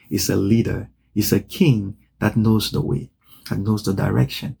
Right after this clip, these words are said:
because the Bible says he knows the end from the beginning.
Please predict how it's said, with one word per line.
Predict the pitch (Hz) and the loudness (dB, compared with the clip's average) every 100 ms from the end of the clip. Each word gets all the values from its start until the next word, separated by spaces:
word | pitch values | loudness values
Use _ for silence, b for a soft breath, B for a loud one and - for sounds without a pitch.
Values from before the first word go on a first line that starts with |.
| _ | _
because | - 120 | -2 0
the | 107 | 2
Bible | 110 120 131 | 2 4 4
says | 123 113 | 2 2
he | 110 | 2
knows | 113 143 139 135 123 | 4 4 4 2 0
the | 110 - 151 | -4 -4 0
end | 160 113 113 - _ | 2 2 0 -6 _
from | 131 135 | 2 4
the | 131 | 4
beginning. | 127 139 156 113 - | 2 2 4 2 0